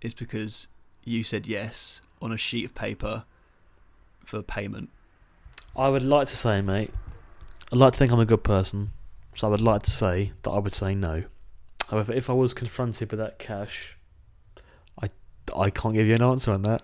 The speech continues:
Speaker 2: I think I would struggle. I'd like to say no, I wouldn't do it.
Speaker 1: Have you
Speaker 2: But
Speaker 1: seen
Speaker 2: I find a million a month very hard to turn down, <laughs> to
Speaker 1: Have
Speaker 2: be
Speaker 1: you
Speaker 2: hon-, I'll be
Speaker 1: seen
Speaker 2: honest, mate. <laughs>
Speaker 1: the film called The Island?
Speaker 2: Yeah,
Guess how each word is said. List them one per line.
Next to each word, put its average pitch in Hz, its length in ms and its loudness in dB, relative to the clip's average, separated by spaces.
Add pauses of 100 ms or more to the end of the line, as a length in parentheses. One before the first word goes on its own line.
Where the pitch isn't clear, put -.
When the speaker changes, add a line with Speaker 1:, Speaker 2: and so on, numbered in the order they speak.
(120)
Speaker 2:
I 107 140 -2
think 113 160 0
I 101 80 0
would 101 120 -2
struggle. 107 440 -2 (160)
I'd 123 80 -8
like 135 180 2
to 139 100 -6
say 117 300 -2
no, 107 400 -2
I - 20 2
wouldn't 104 260 -2
do 95 120 0
it. 90 180 -2 (1600)
Speaker 1:
Have 151 100 -6
you 226 100 -4
Speaker 2:
But - 60 -4
Speaker 1:
seen 196 180 -2
Speaker 2:
I 175 40 -6
find 107 440 -6 (240)
a 107 80 0
million 110 240 2
a 104 60 0
month 104 260 0
very 104 200 2
hard 101 180 2
to - 100 -8
turn 95 240 -2
down, 92 200 -4
<laughs> - 280 -8
to - 40 -16
Speaker 1:
Have 131 80 0
Speaker 2:
be - 60 0
Speaker 1:
you - 60 4
Speaker 2:
hon-, - 80 0
I'll 107 80 0
be 170 80 4
Speaker 1:
seen 123 80 8
Speaker 2:
honest, 117 240 2
mate. 107 240 0 (160)
<laughs> - 140 -8
Speaker 1:
the - 80 -8
film 139 180 -2
called 127 160 -4
The 127 80 4
Island? 120 480 0 (920)
Speaker 2:
Yeah, 98 260 -2